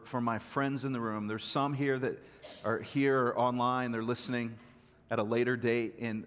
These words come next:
they've experienced significant betrayal, disappointment, hurt, woundedness, abuse. They've been taken advantage of. It might have been a business partner. It might have been a spouse, a parent, a daughter, a relative, a boss.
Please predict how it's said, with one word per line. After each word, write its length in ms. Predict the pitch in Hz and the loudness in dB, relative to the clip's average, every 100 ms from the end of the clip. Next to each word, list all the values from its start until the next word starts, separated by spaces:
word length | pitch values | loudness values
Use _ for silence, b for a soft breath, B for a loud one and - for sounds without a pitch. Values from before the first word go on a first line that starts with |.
| - | -2
they've 260 | 123 156 180 | 0 2 0
experienced 600 | - - 156 147 131 - | -2 -2 0 0 -2 -2
significant 760 | 120 120 147 147 156 156 104 | 0 0 0 -2 -4 -4 -4
betrayal, 680 | 113 - 143 139 143 135 131 B B - | -6 -2 2 4 4 2 -4 B B -6
disappointment, 800 | 120 135 143 - 135 127 120 117 | -2 0 -2 -2 -2 -2 -4 -6
hurt, 520 | - - 139 127 - B B - | -10 0 0 0 -4 B B -4
woundedness, 720 | 113 143 135 135 131 131 - | 0 2 2 0 0 -2 -2
abuse. 920 | 98 92 123 135 139 - - - - - B B B B B B - | -4 -2 2 4 2 0 0 -2 -6 -10 B B B B B B -4
They've 80 | 117 | 0
been 140 | 151 | 0
taken 300 | - 165 156 | 2 2 2
advantage 520 | 117 107 139 143 139 | 0 0 0 0 0
of. 220 | 147 139 139 | 2 2 2
It 80 | |
might 160 | 127 143 | 2 0
have 100 | 127 | 0
been 120 | 139 | 0
a 60 | 117 | 0
business 420 | 135 143 156 139 | 0 0 -2 -6
partner. 600 | - 156 139 143 143 139 - B B B B B B B _ _ _ _ _ _ _ | 0 0 0 -2 -4 -4 -14 B B B B B B B _ _ _ _ _ _ _
It 40 | 143 | -2
might 120 | 147 | 2
have 40 | |
been 120 | 143 | 2
a 20 | 120 | 2
spouse, 880 | - - 143 143 143 139 - - | 0 2 4 4 2 -2 -6 -10
a 40 | 117 | -12
parent, 580 | - 151 139 123 - 107 | -4 -2 -2 -6 -10 -6
a 60 | |
daughter, 460 | 123 127 131 127 127 | 0 0 0 -2 -6
a 20 | |
relative, 540 | 120 123 123 120 127 113 | 0 0 0 -2 -2 -2
a 40 | |
boss. 680 | 98 117 117 107 - - - | -2 0 0 -2 -6 -8 -12